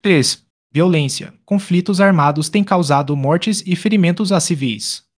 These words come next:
A necessidade de justiça e paz. A busca por justiça e paz em Caxemira é mais urgente do que nunca. As pessoas querem viver em um lugar onde possam expressar suas opiniões sem medo.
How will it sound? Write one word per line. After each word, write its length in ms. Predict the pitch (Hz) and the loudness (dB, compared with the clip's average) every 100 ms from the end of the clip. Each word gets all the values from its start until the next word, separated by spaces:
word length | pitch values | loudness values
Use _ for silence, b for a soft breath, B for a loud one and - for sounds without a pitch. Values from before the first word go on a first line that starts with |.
| _ _ | _ _
A 80 | 139 | -2
necessidade 640 | 131 160 156 160 151 156 | -2 -2 -2 0 0 0
de 100 | 139 | -2
justiça 600 | 139 156 156 190 - 185 - | -2 -2 0 0 0 -4 -4
e 60 | 165 | -2
paz. 260 | 160 165 | 0 2
A 80 | 170 | 0
busca 340 | 131 147 - | -2 -4 -2
por 220 | 151 165 170 | -2 0 2
justiça 640 | 165 - - 190 - 170 | 0 0 -2 0 0 -2
e 80 | 175 | -6
paz 300 | - 160 160 | 0 2 2
em 80 | 170 | 0
Caxemira 540 | 196 190 220 180 180 | 0 2 4 4 4
é 100 | 170 | 2
mais 320 | 151 151 196 | 2 2 2
urgente 400 | 226 208 185 180 | 2 2 2 0
do 140 | 170 170 | 0 0
que 160 | 202 | 0
nunca. 420 | 165 143 117 135 - _ _ - | 2 0 -2 -10 -16 _ _ -6
As 140 | 131 | -6
pessoas 360 | - 151 220 220 | -4 -2 -2 0
querem 200 | 202 196 | 0 2
viver 300 | 175 131 135 | 2 2 0
em 80 | 165 | 0
um 100 | 180 | 0
lugar 320 | 170 151 156 | 2 2 2
onde 220 | 175 180 | 2 0
possam 400 | 185 185 196 208 | 0 0 2 0
expressar 500 | 196 190 190 175 170 | -2 -4 -2 0 0
suas 240 | 170 190 | 0 0
opiniões 480 | 185 185 170 139 131 | 0 0 0 0 -2
sem 200 | - 185 | -2 0
medo. 420 | 185 123 104 101 | 0 0 -4 -12